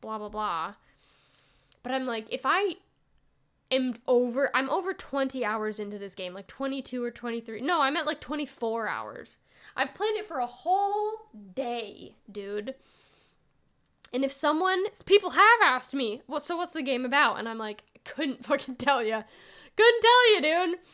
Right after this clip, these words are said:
The most that I know is, like, what's going on with the characters and how they're feeling and stuff like that, but, like, what strung us from point A to point B, point B, <laughs> point B,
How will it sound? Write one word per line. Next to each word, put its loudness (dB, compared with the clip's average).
The -2
most 2
that 0
I 0
know 0
is, -4
like, 0
what's -4
going -2
on 2
with -6
the -8
characters -2
and -6
how -2
they're -2
feeling -4
and -6
stuff -4
like -4
that, -2
but, -8
like, -6
what -4
strung -4
us -4
from -4
point -2
A -2
to -6
point -4
B, -2
point -4
B, 2
<laughs> -20
point 0
B, -2